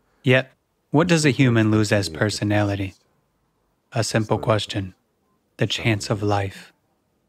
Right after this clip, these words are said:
That true freedom which we always fight for. I will not tire of saying this, my friends. I said it many times,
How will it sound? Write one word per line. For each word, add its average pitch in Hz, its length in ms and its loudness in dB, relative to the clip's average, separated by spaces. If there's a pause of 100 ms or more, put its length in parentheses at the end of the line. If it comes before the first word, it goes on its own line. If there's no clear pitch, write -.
(140)
That 76 800 -6
true 185 260 2
freedom 139 600 2
which 139 240 0
we 147 160 2 (140)
always 135 400 2
fight 117 240 -2
for. 98 480 -6 (1200)
I 135 140 2
will 160 160 4
not 156 200 4
tire 131 380 2
of 101 100 -4
saying 113 360 2
this, 101 220 -2
my 107 160 2
friends. 101 520 -2 (800)
I 123 60 2
said 127 200 0
it 127 100 0
many 127 240 4
times, 110 560 -2